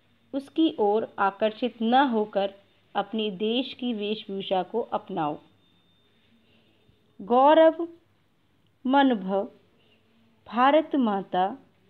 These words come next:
तव जननी त्वं जगतः त्राता।" भारत भूमि तुम्हारी माता है, तुम इस पर गौरव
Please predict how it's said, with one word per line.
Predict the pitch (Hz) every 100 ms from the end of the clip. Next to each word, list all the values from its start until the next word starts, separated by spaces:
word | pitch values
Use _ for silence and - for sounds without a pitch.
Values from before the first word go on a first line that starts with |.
| _ _ _ _ _ _ _ _ _ _ _ _ _ _ -
तव | 302 311
जननी | 233 226 208 208 202 208 208
त्वं | 202 214 226 - _ 185
जगतः | 233 233 247 247 240 247
त्राता।" | - - 175 160 151 - - _ _ _ _ _ _ _ _ _ _ _ _ _ _ _ _ _ -
भारत | 190 233 277 320 247
भूमि | 233 254 262 262
तुम्हारी | 240 226 226 240
माता | 214 190 175 208
है, | 220 220 262 _ _ _ _ _ _ _ _ _
तुम | 311 320
इस | 311 240 -
पर | 247 247
गौरव | 196 196 196 196